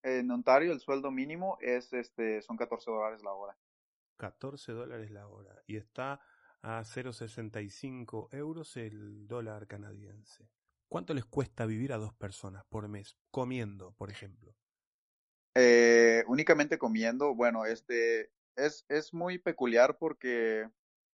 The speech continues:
Speaker 1: pues, como ya te dije, yo, eh, tra-, trabajo catorce horas,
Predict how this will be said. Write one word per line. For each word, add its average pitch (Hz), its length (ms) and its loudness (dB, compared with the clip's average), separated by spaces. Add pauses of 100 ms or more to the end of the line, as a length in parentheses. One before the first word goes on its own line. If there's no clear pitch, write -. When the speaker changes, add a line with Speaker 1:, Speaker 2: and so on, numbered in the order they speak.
(140)
Speaker 1:
pues, 117 160 -2
como 123 220 -2
ya 123 140 4
te 147 120 -6
dije, 156 400 -8
yo, 139 240 -4
eh, 117 180 -4
tra-, 113 260 0 (140)
trabajo 120 360 2
catorce 120 360 -8
horas, 117 300 -4